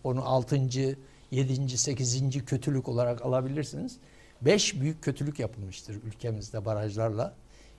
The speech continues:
İnanılmaz şeydir. Bunları kısaca şöyle özetleyebilirim.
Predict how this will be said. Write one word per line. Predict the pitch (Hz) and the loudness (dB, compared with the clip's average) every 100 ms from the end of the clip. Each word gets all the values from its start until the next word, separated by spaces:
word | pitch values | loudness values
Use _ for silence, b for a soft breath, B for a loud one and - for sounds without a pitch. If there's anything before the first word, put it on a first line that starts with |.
| b - | b -2
İnanılmaz | 131 143 151 160 170 - | 0 2 2 4 4 2
şeydir. | - 95 131 165 - - - - - b b b b b b - - | -4 -4 -4 -8 -10 -20 -20 -20 -20 b b b b b b -18 0
Bunları | 185 208 202 214 208 | 2 6 8 6 4
kısaca | 196 196 170 165 | 2 6 6 4
şöyle | 165 170 156 | 4 2 4
özetleyebilirim. | 143 143 143 151 143 143 147 151 | 2 0 -2 0 -2 0 -4 -4